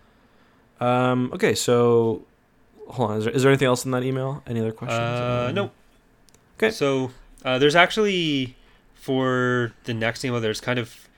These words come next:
Speaker 2: two that are, uh,
Speaker 1: Mm-hmm.
Speaker 2: from both Neil and Duncan, and we also just got a question from Nathan,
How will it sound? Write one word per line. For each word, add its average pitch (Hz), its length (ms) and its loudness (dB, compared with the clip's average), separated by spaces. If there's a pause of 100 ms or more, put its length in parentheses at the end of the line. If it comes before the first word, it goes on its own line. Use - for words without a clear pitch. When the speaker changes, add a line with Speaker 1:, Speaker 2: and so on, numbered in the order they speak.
(300)
Speaker 2:
two 143 440 0
that 117 300 2
are, 107 600 -2 (400)
uh, 104 240 -2
Speaker 1:
Mm-hmm. 101 140 -10
Speaker 2:
from 120 240 -6
both 113 340 -2
Neil 123 560 -2
and 117 480 -6 (220)
Duncan, 120 340 -4
and 110 180 -4
we 107 80 -6
also 107 260 -6
just 104 180 -10
got 104 160 -4
a - 20 -14
question 110 320 -8
from 107 180 -10
Nathan, 104 460 -8